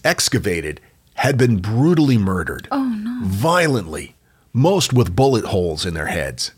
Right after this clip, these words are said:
Speaker 1: The average worker was twenty-two years old and about five and a half feet tall. One of the seven skulls showed extreme signs of brutality, almost overkill. This was the tallest of the men, so they thought that because he was closer to six feet, maybe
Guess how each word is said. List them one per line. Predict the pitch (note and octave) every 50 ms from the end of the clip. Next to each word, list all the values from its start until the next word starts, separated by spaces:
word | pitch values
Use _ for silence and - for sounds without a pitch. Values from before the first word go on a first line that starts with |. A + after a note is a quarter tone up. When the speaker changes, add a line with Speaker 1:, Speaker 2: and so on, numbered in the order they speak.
| _ _ _ _ _ _ _ _ _ _ _ _ _
Speaker 1:
The | - A#2+ B2+ D#3
average | G3 G#3 A3+ B3+ B3 F#3+ -
worker | A#2+ A#2 B2 A2+ A2 - - B2+ C#3 C3+ -
was | - - - - -
twenty-two | - - - G#3 F#3+ F#3 F3+ - - E3 D3+
years | C3+ B2 A#2 A2 G#2+ F2
old | G#2+ G2 F#2+ E2 C#2 A1+ G#1 - - _ _ _ -
and | - F#2+
about | A2 A2+ G#2 G2+
five | - - C#3+ C3+ C#3 C3+ B2+
and | C3 A#2+
a | G#2+
half | G#2+ A2 G#2 G#2
feet | - - G2+ G2 F#2 -
tall. | - - F2+ D#2 C#2 C#2+ C2+ - - - _ _ _ _ _ _ _ _ _ _ - - _ -
One | A#2+ B2+ D3
of | D3 C3
the | B2 A#2+
seven | - - D#3+ E3 D3+ D3 B2+ A2
skulls | - - - - D#3 C#3 C3 A#2 G#2+ G#2 G2+ - - _ -
showed | - - C#3 B2+ A#2 A2 G2+ F#2+ F#2+ -
extreme | C3+ B2+ B2 - - - - - - - D3 D#3 F#3 G#3 A3 G#3+ F#3
signs | C#3+ - - A#2+ G2+ F2+ D#2+ E2 E2 D2+ -
of | F#2 E2 D#2 F2 E2+
brutality, | A2+ A2 G2+ F#2+ - - G2 F2+ F2 F2+ F2+ E2+ E3+ F2+
almost | - B2 C3 B2 A2 G#2 - - -
overkill. | C3 C3+ C#3 A2 B2 G#2 - - - G2+ D#2+ D2 D2+ - - - - - - - - - - - - _ _ _ _
This | - A#2 E3 G#3 - -
was | A#2+ C3 C3 B2 A2+ -
the | - B2 A2+
tallest | - - - - C4 G#3+ A3 E3+ - - - C3
of | G#2 E2
the | G2+
men, | F#2 F#2 E2 D#2 D#2+
so | - D3+
they | C#3+ D3 D#3
thought | D#3 - G#3 F#3+ F#3 F#3
that | - A#2 - - -
because | - C3 B2 D3+ D#3 C3+ -
he | D3+
was | C3+ C3 A#2
closer | - - D3 C#3 C3 B2 - A2
to | G2+ G2
six | - - C3 G2+ - -
feet, | - C3 A#2+ A2+ F#2
maybe | F#2+ G#2+ G#2+ G#2 G2+ G#2 F#2+